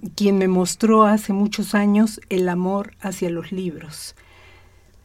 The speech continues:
Después, a continuación, presenta un cuento ensayo, que publica aquí completito su cuento ensayo,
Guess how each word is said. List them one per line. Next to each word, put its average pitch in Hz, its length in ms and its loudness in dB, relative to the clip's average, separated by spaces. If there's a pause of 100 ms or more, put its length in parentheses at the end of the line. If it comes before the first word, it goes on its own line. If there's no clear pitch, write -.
(280)
Después, 240 640 4
a 226 80 0
continuación, 202 560 0
presenta 220 440 2
un 220 100 4
cuento 208 320 2
ensayo, 202 480 -2
que 220 80 -2
publica 180 420 -6
aquí 170 240 -8
completito 170 600 -10
su 170 140 -10
cuento 180 300 -4
ensayo, 196 580 0